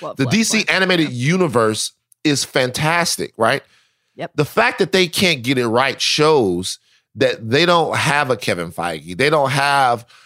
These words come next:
Speaker 2: a regular guy with a big picture soul. And they really need that. They gotta figure this out in the next couple of movies, Mallory. They have to.
Speaker 1: <laughs> I'm,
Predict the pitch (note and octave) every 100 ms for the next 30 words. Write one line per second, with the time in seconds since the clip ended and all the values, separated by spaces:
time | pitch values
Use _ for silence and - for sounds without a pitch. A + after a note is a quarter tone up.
0 | _ _ _ - A#2+ A#2 C#3+ C3+ B2 G#2+
1 | C3 C3 A#2 G2+ D#2+ D3+ - B2+ G#2+ -
2 | B2+ B2 G2+ C2 - - _ B2 B2+ C#3+
3 | C3+ A#2+ B2+ C#3 D#3+ E3 E3 D#3 C#3+ C3+
4 | _ G#2+ B2+ D3 C#3+ C3+ - G#2 E2+ A2+
5 | A2 C#3 C3+ B2+ C3+ B2+ A#2 A2 B2 G#2
6 | G2 G2 F#2 - F2 E2 D#2 D2+ C#2+ -
7 | - B1 G2+ - _ - G#2 - A#2 -
8 | - - _ _ _ _ _ - G#3 -
9 | - - - - A3